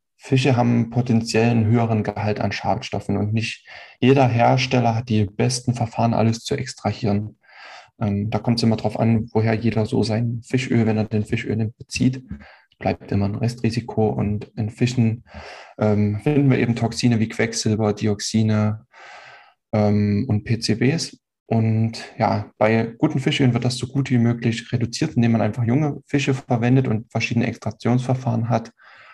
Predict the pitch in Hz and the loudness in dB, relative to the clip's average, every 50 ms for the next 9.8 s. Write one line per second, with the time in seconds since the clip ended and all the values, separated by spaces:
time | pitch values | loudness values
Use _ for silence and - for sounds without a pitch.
0 | - - - 110 110 104 - 104 95 - 104 110 113 123 117 110 117 - - 117 | -10 -4 0 0 0 2 2 2 2 4 2 2 4 4 2 2 -2 -2 -2 -2
1 | 113 107 101 98 101 101 104 104 - - 113 104 113 98 101 107 - 107 104 - | 0 0 0 -2 0 -2 -2 -2 -2 -2 -2 0 0 -2 -2 0 0 -2 0 0
2 | 113 107 107 104 - - 107 107 101 - 110 110 110 113 113 - - _ _ - | -2 -2 -2 -4 -6 -2 -4 -2 0 0 -2 0 0 -2 -2 -4 -12 _ _ -20
3 | - - - - - - - - - - _ _ - 101 101 104 104 104 107 104 | -20 -20 -20 -20 -20 -20 -20 -20 -20 -20 _ _ 0 2 4 4 4 4 2 2
4 | 104 - - - 104 98 101 104 104 104 101 - 107 104 - - - - 104 - | 0 -2 -4 -2 -2 0 0 0 -2 -4 -2 -4 -4 -2 -2 -6 -6 -6 -8 -4
5 | - 110 101 95 98 - - _ _ _ _ _ _ - 117 117 - - 104 104 | -2 -2 0 0 -2 -4 -8 _ _ _ _ _ _ -10 -10 -8 -8 -6 -4 2
6 | 110 127 131 123 101 - - - 107 117 113 - 104 110 107 101 - 101 98 101 | 2 2 2 2 -2 -2 0 0 2 2 2 2 2 0 0 0 0 -4 -6 -6
7 | - - _ _ _ - - 107 - - - 113 110 107 107 117 107 104 - 127 | -8 -14 _ _ _ -6 -6 -6 -6 -4 -2 0 0 0 0 0 -2 -2 -4 -8
8 | - - - - - 107 - - - 113 113 117 110 104 95 92 95 - - - | -6 -6 -6 -6 -6 -10 -8 -4 -2 -2 0 0 0 0 0 -2 -4 -2 -4 -2
9 | - 104 104 104 - 120 117 113 - - 104 104 110 107 110 - | 0 2 0 2 2 0 -2 -2 0 -2 -2 0 0 -4 -4 -6